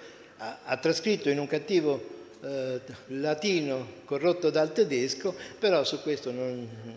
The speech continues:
non ci sono mai stati pro-, problemi, ha scritto, ha trascritto quello che aveva letto.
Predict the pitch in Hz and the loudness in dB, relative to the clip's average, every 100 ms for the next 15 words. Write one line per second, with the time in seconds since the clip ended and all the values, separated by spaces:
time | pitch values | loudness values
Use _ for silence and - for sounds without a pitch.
0 | 120 101 - - - 127 135 131 131 127 | -14 -16 -18 -18 -10 -8 -8 -8 -6 -4
1 | 127 - 135 151 202 202 175 156 151 - | -6 -6 -8 -6 -2 -2 -2 -4 -8 -4
2 | 214 127 117 143 - - - - 180 220 | -4 -2 -4 -6 -12 -18 -18 -10 -2 0
3 | - 190 156 - 160 160 - - 143 - | 0 -2 -4 -4 -4 -4 -10 -8 -6 -2
4 | 240 - 254 254 254 240 233 220 220 214 | -2 0 -2 -2 0 0 2 2 2 0
5 | - - 180 190 139 98 - - | -6 -6 -2 -2 -4 -8 -14 -18